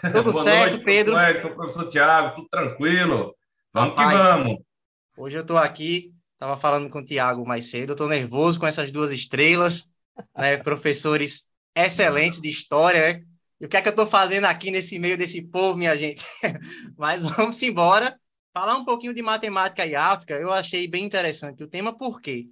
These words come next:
Speaker 1: Porque a gente tem meio aquela, aquela ideia, né, de que a matemática, ela não é, não tem matemática na África, que ela vem diretamente da Europa, com a Grécia e tudo mais. Mas é o seguinte,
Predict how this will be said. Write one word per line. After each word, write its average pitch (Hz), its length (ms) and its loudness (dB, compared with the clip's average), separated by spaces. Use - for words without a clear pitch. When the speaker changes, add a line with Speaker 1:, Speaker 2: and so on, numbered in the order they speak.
Speaker 1:
Porque - 160 -12
a 233 80 -4
gente 240 260 -10
tem 233 220 -8
meio 220 160 -2
aquela, 214 500 -2
aquela 240 300 -4
ideia, 180 440 -2
né, 180 140 -6
de 175 80 -18
que 202 100 -8
a 196 60 -4
matemática, 196 600 -4
ela 226 220 0
não 247 200 -4
é, 226 280 0
não 277 260 -4
tem 254 180 -2
matemática 214 500 0
na 185 400 4
África, 214 300 -2
que 185 80 -10
ela 185 240 0
vem 180 260 -6
diretamente 170 600 -2
da 156 140 2
Europa, 170 680 2
com 165 100 -12
a 151 120 -2
Grécia 175 480 -2
e 170 60 -16
tudo 156 180 -14
mais. 185 480 0
Mas 208 240 0
é - 20 -4
o - 20 -6
seguinte, 254 480 -4